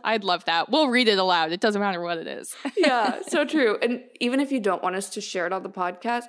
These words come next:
Speaker 2: also, we keep everything anonymous too. So
Speaker 1: Yeah,
Speaker 2: if you did
Speaker 1: yeah.
Speaker 2: share, don't be like, "Oh my God, they're gonna read it," like, and out me. Like, no, we keep everything anonymous. But even if you just
Speaker 1: Yeah.
Speaker 2: wanna D M us and chat, we are here for that.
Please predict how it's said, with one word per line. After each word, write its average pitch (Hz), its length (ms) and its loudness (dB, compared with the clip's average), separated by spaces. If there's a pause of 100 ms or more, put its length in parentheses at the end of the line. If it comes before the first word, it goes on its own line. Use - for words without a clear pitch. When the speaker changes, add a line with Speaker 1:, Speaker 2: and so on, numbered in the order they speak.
(120)
Speaker 2:
also, 226 300 2
we 202 100 2
keep 202 260 -4
everything 170 420 -4
anonymous 156 560 -8
too. 214 380 -2
So 180 260 0
Speaker 1:
Yeah, 180 180 2
Speaker 2:
if 202 120 -2
you 202 80 -2
did 170 180 -2
Speaker 1:
yeah. 160 60 -10
Speaker 2:
share, 208 260 0
don't 180 220 -4
be 180 80 -4
like, 175 220 0
"Oh 233 80 2
my 214 120 0
God, 196 280 0
they're 196 100 0
gonna 190 220 -2
read 180 160 -2
it," 202 160 -2 (360)
like, 180 420 2 (200)
and 196 340 -2
out 190 240 2
me. 254 360 2
Like, 185 260 -2
no, 175 160 -4
we 196 100 -6
keep 233 220 -6
everything 202 360 0
anonymous. 202 480 -2 (340)
But 254 100 -2
even 349 200 2
if 370 120 -4
you 320 60 -2
just 269 160 0
Speaker 1:
Yeah. 269 80 -2
Speaker 2:
wanna 262 100 0
D 190 160 -2
M 190 120 -2
us 214 200 -10
and 196 100 -6
chat, 185 520 -6
we 208 200 0
are 277 80 -2
here 202 300 -6
for 202 160 -6
that. 175 400 -4